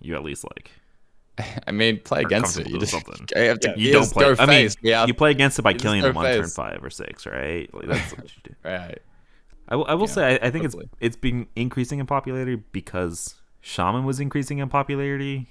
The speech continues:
Speaker 1: and this deck has, like, three or four ice blocks, which has probably got something to do with it. Um, but
Speaker 2: Yeah.
Speaker 1: I, that, that, like Ruffle was talking about, that might just be because, like, High Legend meta is weird,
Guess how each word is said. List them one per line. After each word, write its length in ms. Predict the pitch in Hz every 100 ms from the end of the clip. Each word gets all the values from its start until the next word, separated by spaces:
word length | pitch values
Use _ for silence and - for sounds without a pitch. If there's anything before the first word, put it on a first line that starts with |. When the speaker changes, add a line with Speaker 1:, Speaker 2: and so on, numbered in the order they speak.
| -
Speaker 1:
and 160 | 95 98
this 100 | 95
deck 200 | 101 -
has, 180 | 95 90
like, 300 | 90 - -
three 180 | 95 87
or 60 |
four 180 | - 82
ice 120 | 92
blocks, 520 | - 170 175 - - - - - _ - _ -
which 140 | 123 123
has 80 |
probably 260 | 120 131 131
got 140 | 123
something 640 | - 135 143 147 143 143 143 - - - - - _
to 100 | -
do 220 | 107 123
with 220 | 90 92 147
it. 200 | 202 - - - - -
Um, 480 | 101 101 - - 117 - - - - -
but 360 | 80 71 65 -
Speaker 2:
Yeah. 180 | - 120 - - - -
Speaker 1:
I, 220 | 107 120 120
that, 280 | 131 113 123
that, 260 | 127 131 - 113
like 200 | 113 -
Ruffle 280 | 101 87 82
was 140 | 87
talking 240 | 123 113
about, 120 | 90 85
that 200 | 73 82
might 160 | 92
just 140 | 85 -
be 120 | 82
because, 340 | 76 69 60
like, 160 | 60 -
High 120 | -
Legend 240 | 64 85 78
meta 180 | -
is 140 | 113 127
weird, 300 | 160 110